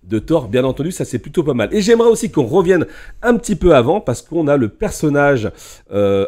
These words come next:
interprété par Sean Gunn, qui est donc le frère, voilà, exactement,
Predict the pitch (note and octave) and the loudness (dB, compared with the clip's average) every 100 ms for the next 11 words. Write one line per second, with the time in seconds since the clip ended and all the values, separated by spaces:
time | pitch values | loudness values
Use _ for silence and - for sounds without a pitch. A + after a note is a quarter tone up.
0 | - D#3 E3+ - C#3 F#3 - A2 F#2+ - | -2 -2 -2 0 -2 -2 -2 -2 -2 0
1 | A#3 G#3+ F3+ F3+ C3+ A#2 G#2+ A2+ - C#3+ | 2 4 4 2 0 -4 -4 -2 0 2
2 | C3+ F2 G2 A2+ F#2+ G#2+ A2 C3 D#3+ - | 0 0 -2 -2 -4 -8 -6 -4 -4 -4
3 | A#2+ G#2+ | -6 -6